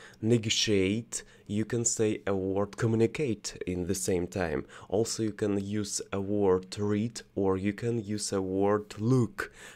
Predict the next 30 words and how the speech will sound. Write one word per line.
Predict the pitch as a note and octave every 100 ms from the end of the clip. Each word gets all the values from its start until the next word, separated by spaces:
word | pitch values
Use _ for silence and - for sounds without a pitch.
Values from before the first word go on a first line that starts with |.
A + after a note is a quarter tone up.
| -
Yes, | F2 G#2 A2+ - -
look | G#2 G#2+
inside | F#2+ F2 F#2+ G2
of | G2+ A2
the |
book, | C3 A2 - -
or | G2 F#2
read | F#2 A#2 C#3+ -
a | E2
book. | E2+ D#2 - - -
It | E2+
has | F2 F2+
different | - A2+ - B2 B2 -
meanings, | C3+ B2+ G#2+ G2+
different | - A2 G#2+ G#2+ G#2 G2+
semantics. | A2 G2+ F#2+ F#2 - - - - - -
And, | G2 G2 G2 -
uh, | G2+ F#2+ - - -
you | G#2+
can | G#2+ A#2 - -
also | A2 G#2+ -
use | G#2 A2+ A2 - -
specific | - - - A2+ - - -
vocabulary | F#2+ G2+ F#2+ B2+ C#3+ C3+ C3 B2
for, | - G2+ G#2 G#2 F#2+ D#2+ - - - -
like, | G2 G#2 - - -
propagandic | C3+ G2 - A#2 A2 G2+ A#2+ C#3 C#3 E3
things, | - - - A2+ F2 F2 - - G2+
uh, | F#2
and | G2+ G#2+